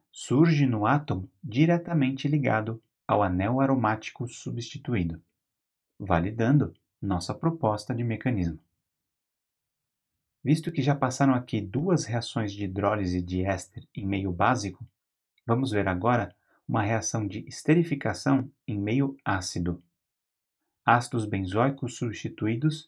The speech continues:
sendo convertidos aos ésteres metílicos correspondentes sob catálise ácida. A lei de velocidade dessa reação possui esse formato, e o valor de Rho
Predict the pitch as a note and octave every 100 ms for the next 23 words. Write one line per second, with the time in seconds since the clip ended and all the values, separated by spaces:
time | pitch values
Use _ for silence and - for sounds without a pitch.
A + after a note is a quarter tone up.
0 | _ _ _ - A#2 G#2 - F3 F3+ F3
1 | E3 D3+ D3 D3 - _ _ - G2+ F#2
2 | B2 D3+ D#3+ D3+ D#3 D#3+ - C3+ C3+ A#2+
3 | - A2 F#2+ - C#3 C3 A2+ - B2 -
4 | _ _ _ - G2+ G2+ C3+ C3 G#2 G#2+
5 | A2+ F#2 - - - - _ _ _ _
6 | _ _ _ _ _ _ _ _ - F#2+
7 | F#2 B2 A2+ G#2 G2+ F#2 F#2+ F#2 A2+ G#2+
8 | G2+ F#2 - F2 E2+ C#3 C3+ B2+ _ _
9 | _ A2+ - A2+ - A#2 A#2+ D#3 - F3
10 | D3 F2+ - - _ _ _ _ _ A#2+
11 | G#2 F2+ F2+ G2 G#2+ A#2+ C3+ E3